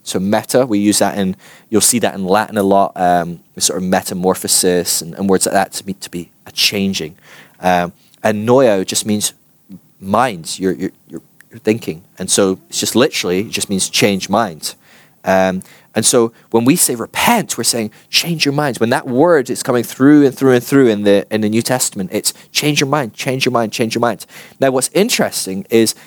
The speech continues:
it has another word in the Old Testament, 'cause they didn't write Greek. Um,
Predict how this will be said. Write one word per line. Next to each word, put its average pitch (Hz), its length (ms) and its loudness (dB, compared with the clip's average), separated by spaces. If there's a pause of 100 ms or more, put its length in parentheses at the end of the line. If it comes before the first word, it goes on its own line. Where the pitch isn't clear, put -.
(140)
it - 60 -6
has 135 180 0
another 139 320 2
word 113 240 2
in 107 120 0
the 104 80 4
Old 151 200 4
Testament, - 540 -4
'cause 101 140 -2
they 101 80 2
didn't 95 240 -2 (320)
write 104 240 0
Greek. - 360 -4 (360)
Um, 95 420 0